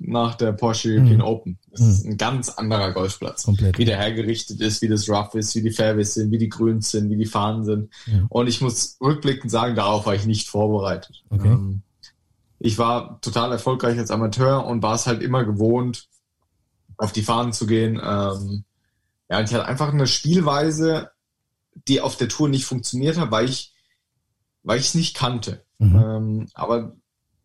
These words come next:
Speaker 1: da, das lernt man, ich war natürlich auch noch jung,
Speaker 2: Mhm.
Speaker 1: aber für mich war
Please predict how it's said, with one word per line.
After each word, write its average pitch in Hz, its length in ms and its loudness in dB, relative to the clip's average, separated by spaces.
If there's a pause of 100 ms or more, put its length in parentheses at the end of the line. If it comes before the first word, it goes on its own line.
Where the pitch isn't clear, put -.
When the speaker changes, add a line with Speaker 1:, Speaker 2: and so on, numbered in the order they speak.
Speaker 1:
da, 110 160 0
das 101 280 -2
lernt 104 220 0
man, 113 140 0
ich 101 80 -4
war 104 80 -2
natürlich 101 280 -2
auch 92 100 -2
noch 95 140 -2
jung, 113 400 -2 (160)
Speaker 2:
Mhm. 101 240 6
Speaker 1:
aber 107 300 2
für 110 120 -4
mich 123 240 -2
war 110 320 -2